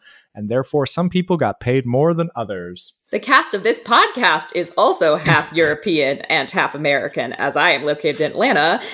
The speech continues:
Speaker 2: and my dear friend Max is located in Switzerland.
Speaker 1: That's true. Um, so the original Stratford tryout was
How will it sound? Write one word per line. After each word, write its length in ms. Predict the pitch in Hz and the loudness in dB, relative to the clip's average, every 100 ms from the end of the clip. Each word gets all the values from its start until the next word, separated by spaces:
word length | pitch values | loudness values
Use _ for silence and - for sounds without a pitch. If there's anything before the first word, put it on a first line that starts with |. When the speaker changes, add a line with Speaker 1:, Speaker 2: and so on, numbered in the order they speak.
| - - | -10 -4
Speaker 2:
and 320 | 151 147 - _ - | -4 -4 -12 _ -12
my 320 | 175 165 160 147 | -6 -2 -2 0
dear 220 | 165 170 | 0 -2
friend 400 | - - 175 151 | 0 -2 -2 -2
Max 400 | 180 202 - - | 0 0 -2 -8
is 180 | 165 160 | -8 -2
located 520 | 208 214 156 156 160 | -4 0 0 0 0
in 240 | 156 156 | -2 -4
Switzerland. 1160 | - 147 147 190 151 147 139 127 107 85 269 311 _ _ _ _ 139 | -6 -6 -2 0 2 2 2 2 0 -2 -6 -6 _ _ _ _ -18
Speaker 1:
That's 540 | 113 120 160 143 - | -8 -4 -4 -6 -10
true. 500 | - 180 240 127 117 - - - - - _ _ | -4 0 0 -2 -6 -16 -20 -20 -20 -20 _ _
Um, 600 | 160 160 156 151 151 170 _ _ _ _ _ _ _ _ _ _ _ _ _ | 2 4 4 2 -4 -10 _ _ _ _ _ _ _ _ _ _ _ _ _
so 460 | - - 208 196 196 _ 214 | -14 0 2 2 -2 _ -12
the 420 | 160 175 190 208 | -4 0 0 0
original 460 | 185 226 220 220 185 | 2 2 2 2 2
Stratford 560 | - 180 - - 151 | 2 0 0 -4 -6
tryout 460 | - 147 143 147 143 | -2 0 2 0 0
was 340 | 147 139 - | 0 0 -4